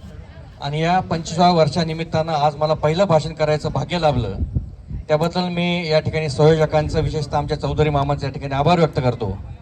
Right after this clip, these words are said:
कारण आज आपल्याला माहिती आहे की कैलास बापूंच्या माध्यमातून साई सिद्धी चॅरिटेबल ट्रस्टची स्थापना झाली. त्यांनी आपल्या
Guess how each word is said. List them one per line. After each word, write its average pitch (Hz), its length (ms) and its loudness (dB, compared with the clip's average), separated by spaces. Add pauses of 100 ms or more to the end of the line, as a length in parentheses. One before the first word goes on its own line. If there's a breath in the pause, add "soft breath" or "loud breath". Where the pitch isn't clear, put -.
(1200)
कारण 190 280 2 (840)
आज 170 180 4
आपल्याला 196 300 2
माहिती 190 280 4
आहे 180 120 2
की 170 220 -4
कैलास 151 540 0
बापूंच्या 180 400 2
माध्यमातून 156 600 0 (1700)
साई 156 180 4
सिद्धी 180 260 0
चॅरिटेबल 170 440 0
ट्रस्टची 170 340 -2
स्थापना 165 380 4
झाली. 135 260 2 (1400)
त्यांनी 165 180 -2
आपल्या 185 500 4